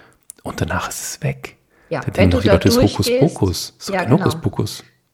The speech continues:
Speaker 2: Ja, leider. Nein, ist überhaupt kein Hokuspokus. Gibt's auch Studien zu. Und ich habe auch ganz viele von diesen Ausbildungen gemacht, von diesen spirituellen Ausbildungen. Ich habe auch Geistheiler und ganz viele andere Ausbildungen gemacht. Ich halte es gar nicht für Blödsinn. Und, äh,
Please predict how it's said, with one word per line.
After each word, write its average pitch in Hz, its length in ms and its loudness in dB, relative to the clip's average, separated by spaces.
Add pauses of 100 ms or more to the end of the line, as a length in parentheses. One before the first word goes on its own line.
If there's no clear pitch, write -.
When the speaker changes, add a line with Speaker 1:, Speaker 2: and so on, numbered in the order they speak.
(160)
Speaker 2:
Ja, 220 80 -4
leider. 220 320 -2
Nein, 220 160 0
ist 220 100 -6
überhaupt 208 300 0
kein 196 120 -2
Hokuspokus. 180 360 -8
Gibt's 170 160 -8
auch 165 100 -4
Studien 180 400 -6
zu. 180 200 -10
Und 170 120 -8
ich 202 80 -6
habe - 100 -6
auch - 140 -12
ganz 226 340 -2
viele 196 300 -8
von 190 180 -8
diesen 175 240 -8
Ausbildungen 185 640 -6
gemacht, 180 380 -8
von 185 120 -10
diesen 170 220 -12
spirituellen 175 560 -8
Ausbildungen. 170 560 -8
Ich 165 80 -14
habe 160 140 -18
auch - 80 -20
Geistheiler 165 520 -6
und 151 80 -12
ganz 160 180 -10
viele 160 180 -6
andere 165 280 -4
Ausbildungen 156 440 -8
gemacht. 156 260 -12 (640)
Ich - 160 -8
halte 277 180 -2
es - 140 -12
gar 220 200 0
nicht 262 200 -6
für - 140 -16
Blödsinn. 156 600 -10
Und, 190 280 -8
äh, - 60 -18